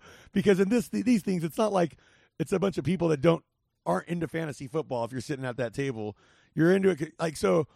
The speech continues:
those first few rounds move really fast. Everybody knows who they like. Everybody's got their spreadsheets, laptops, the li-, the list, the whole thing. And this guy just gets up and walks out. And so they skip his pick because it moves fa-, past them. Like, they wait the minute on him.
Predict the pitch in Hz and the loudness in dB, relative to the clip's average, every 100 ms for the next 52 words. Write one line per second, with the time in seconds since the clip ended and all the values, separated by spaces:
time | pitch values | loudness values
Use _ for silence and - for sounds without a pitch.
0 | _ _ 151 220 - 208 196 - 170 175 | _ _ 2 2 4 2 2 0 -2 -2
1 | 170 123 135 120 139 196 127 110 165 117 | -2 -4 -6 -4 0 0 -2 0 2 2
2 | - 160 170 151 139 131 143 110 143 123 | -2 -2 -2 -2 -2 0 -2 -2 -4 -2
3 | 131 123 131 156 151 147 135 117 - 139 | -2 -2 -2 -4 -2 -2 -4 -10 -4 -4
4 | 131 147 120 127 131 127 - 135 131 127 | -4 -8 -10 -6 -4 -4 0 2 2 -2
5 | - - _ - - 117 127 101 110 120 | -10 -20 _ -18 -14 -10 -10 -10 -12 -8
6 | 135 131 117 131 127 139 135 127 - _ | -8 -8 -6 -6 -6 -6 -6 -8 -12 _
7 | _ _ _ _ - 151 202 208 190 135 | _ _ _ _ -6 0 0 0 -2 -2
8 | 180 185 165 156 156 165 - 160 156 147 | -4 -2 -2 -2 0 -2 -2 -2 -2 -4
9 | - _ _ _ _ _ - 160 - 165 | -10 _ _ _ _ _ -6 -2 0 0
10 | 156 - 202 170 160 - 214 202 151 160 | -2 0 0 2 0 2 0 0 -2 -2
11 | 143 120 160 208 - - 117 151 185 - | -2 -4 -6 -6 -10 -12 -4 -4 -4 -6
12 | 139 139 123 117 127 131 156 139 127 180 | -8 -6 -8 -8 -8 -8 -8 -10 -8 -6
13 | 151 135 147 | -6 -6 -8